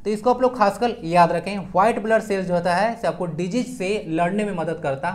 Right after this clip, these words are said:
है। बाकी रेड ब्लड सेल्स को याद रखिएगा,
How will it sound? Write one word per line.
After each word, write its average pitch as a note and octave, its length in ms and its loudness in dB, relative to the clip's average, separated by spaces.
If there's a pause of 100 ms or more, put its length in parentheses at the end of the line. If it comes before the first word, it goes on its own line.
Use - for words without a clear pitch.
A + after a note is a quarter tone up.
(280)
है। A2 140 -8 (500)
बाकी F3+ 200 -2
रेड A3+ 200 4
ब्लड A3+ 160 2
सेल्स A#3 200 -2
को A3 100 0
याद A3 160 4
रखिएगा, A3 340 -2